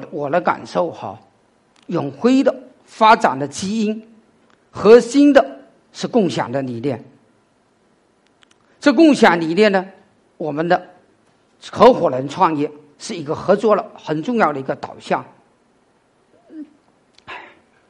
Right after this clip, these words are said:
今天状态不好，呃，我觉得第一次演讲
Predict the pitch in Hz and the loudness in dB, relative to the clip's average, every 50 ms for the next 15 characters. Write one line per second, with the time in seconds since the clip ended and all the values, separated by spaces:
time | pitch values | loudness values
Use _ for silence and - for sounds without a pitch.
0 | _ _ _ - 131 117 131 131 127 131 131 - - _ _ - 156 123 120 117 | _ _ _ -18 -14 -10 -10 -10 -10 -10 -12 -18 -20 _ _ -6 -6 -4 -4 -8
1 | 127 123 120 139 120 - - - - - _ - - - 131 131 127 120 131 131 | -12 -12 -12 -14 -16 -16 -18 -20 -20 -20 _ -20 -16 -14 -12 -12 -12 -10 -8 -6
2 | 135 143 135 135 135 - - 170 147 143 139 - 151 143 139 131 139 135 143 131 | -6 -6 -6 -8 -10 -10 -8 -8 -8 -6 -6 -6 -6 -6 -8 -8 -8 -6 -6 -6
3 | 117 | -6